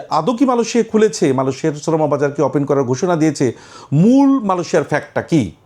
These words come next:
প্রিয় বিদেশগামী প্রবাসী, আমরা জেনে বুঝে না বুঝে বিভিন্নভাবে বিভিন্ন মানুষের কথায় প্রলোভনে আকৃষ্ট হয়ে আমরা পাসপোর্ট জমা করি, মেডিকেল করি, প্রকৃতপক্ষে আদৌ আমরা সঠিক মেসেজটা জানি না যে মালয়েশিয়ার শ্রম বাজারটি কি,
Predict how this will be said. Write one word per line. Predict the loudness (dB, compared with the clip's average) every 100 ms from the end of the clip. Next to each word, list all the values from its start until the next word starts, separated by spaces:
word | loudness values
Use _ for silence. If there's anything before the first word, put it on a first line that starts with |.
| _ _
প্রিয় | -2 0
বিদেশগামী | 0 0 0 0 0
প্রবাসী, | 0 -2 0 -2 -2 -4 -20 -20 -20 -6
আমরা | -4 0 -2 -2 -8 -16 -4
জেনে | 0 0 0 -2 0
বুঝে | 0 2 2 2
না | 0
বুঝে | -2 0 0 0 0
বিভিন্নভাবে | -2 0 0 0 0 -2 -2
বিভিন্ন | -2 -2 -2
মানুষের | -2 -2 -4
কথায় | -2 -2 0
প্রলোভনে | 0 2 0 0 -2
আকৃষ্ট | -2 -2 -2 0
হয়ে | 0 0 -2
আমরা | -2 -2
পাসপোর্ট | -2 -6 -4 -2
জমা | -2 -2
করি, | -2 -2
মেডিকেল | 0 0 -2
করি, | -2 -4
প্রকৃতপক্ষে | -2 -2 0 -2 -2 0 0 2
আদৌ | 0 2 0
আমরা | 0 -4
সঠিক | -4 -2 0
মেসেজটা | 0 -2 -2 0
জানি | 0 0
না | -2 -2
যে | -2
মালয়েশিয়ার | -2 -2 -4
শ্রম | -4 -2 -2
বাজারটি | 0 -2 -4 -6
কি, | -4